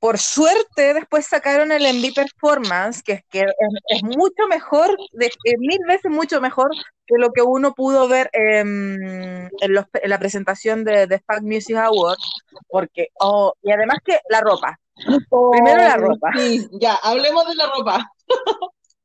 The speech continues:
Speaker 2: Cuando salió, eh, la presentación de en vivo, eh, siento
Speaker 1: Ujú.
Speaker 2: que hasta la ropa era perfecta, pero cuando vi el M V Performance, yo dije, "No,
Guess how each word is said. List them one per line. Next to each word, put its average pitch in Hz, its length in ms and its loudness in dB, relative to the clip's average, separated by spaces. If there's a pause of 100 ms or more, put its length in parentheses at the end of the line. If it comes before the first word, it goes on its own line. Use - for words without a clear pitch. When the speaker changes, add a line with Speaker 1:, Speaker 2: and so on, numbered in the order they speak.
(720)
Speaker 2:
Cuando 262 260 0
salió, 311 340 0 (340)
eh, 269 800 0
la 262 140 0
presentación 262 640 -2
de 285 140 -2
en 247 180 0
vivo, 233 320 -2 (480)
eh, 185 480 2 (960)
siento 269 340 0
Speaker 1:
Ujú. 269 80 -4
Speaker 2:
que 269 100 2
hasta 226 300 -2
la 220 100 0
ropa 262 240 0
era 294 140 -2
perfecta, 240 580 -8 (400)
pero 330 380 0
cuando 214 360 0
vi 277 1500 -2
el 202 160 -2
M 220 180 2
V 240 60 0
Performance, 226 760 -4 (120)
yo 180 160 -2
dije, 180 340 -2
"No, 160 380 -4